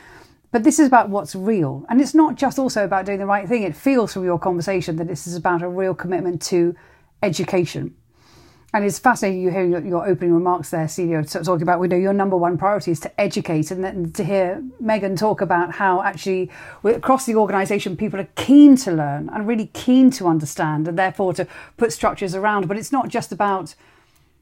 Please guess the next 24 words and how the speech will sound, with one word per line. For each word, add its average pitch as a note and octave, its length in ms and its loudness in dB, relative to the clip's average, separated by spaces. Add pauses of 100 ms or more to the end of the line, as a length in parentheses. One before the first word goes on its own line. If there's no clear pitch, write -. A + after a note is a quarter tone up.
(220)
the - 100 0
social C4 560 4
side D#3 440 -4
of, F3 160 -4 (240)
of F#3 260 -2
individuals G3 640 0
and F#3+ 120 -6
them F#3+ 180 -2
belonging, A#3 420 4
but G3+ 100 -6
it's - 120 -8
also B3 180 0
about G3+ 180 0
the D#3+ 80 -14
contribution F#3+ 800 -4
and G3+ 140 -2
the F3+ 60 -6
support G3 800 -4 (580)
as A3 140 -2
your A3 140 2
customers - 640 -6 (160)
as F3 160 -4
well. E3+ 400 -2 (140)
So, E4+ 160 -4